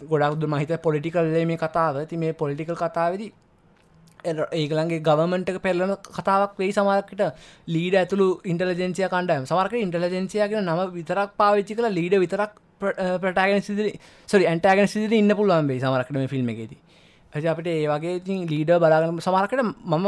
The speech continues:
මගේ ලොකුම එකක් තියෙනවා මේ ශී හල්ක්ගේ අවසාන එපිසෝඩ් එකේදී අපිට ලීඩර් බලා ගන්න පුළුවන් වෙයි කියලා.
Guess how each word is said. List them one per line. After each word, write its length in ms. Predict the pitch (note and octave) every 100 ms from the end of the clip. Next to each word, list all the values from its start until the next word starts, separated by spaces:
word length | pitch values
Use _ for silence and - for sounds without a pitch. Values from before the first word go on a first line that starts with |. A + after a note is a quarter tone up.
| F3+
මගේ 340 | C#3+ D#3 G3+ E3+ - _ _ _ -
ලොකුම 340 | D3 G#3 A3+
එකක් 280 | A3 G#3+ G#3+
තියෙනවා 360 | - A#3 B3 B3
මේ 320 | G#3+ G3+ G3+
ශී 200 | E3+ G3+
හල්ක්ගේ 360 | G3 G#3 A3 A3
අවසාන 420 | G3 G3 G3+ G3+
එපිසෝඩ් 340 | G3+ G3 G#3 G3+
එකේදී 200 | G#3 G#3
අපිට 160 | G#3+
ලීඩර් 260 | F#3 F#3 F#3+
බලා 220 | F3 F3
ගන්න 200 | F3+ F#3
පුළුවන් 300 | F#3 F3+ E3
වෙයි 140 | D#3+
කියලා. 220 | C3+ A2+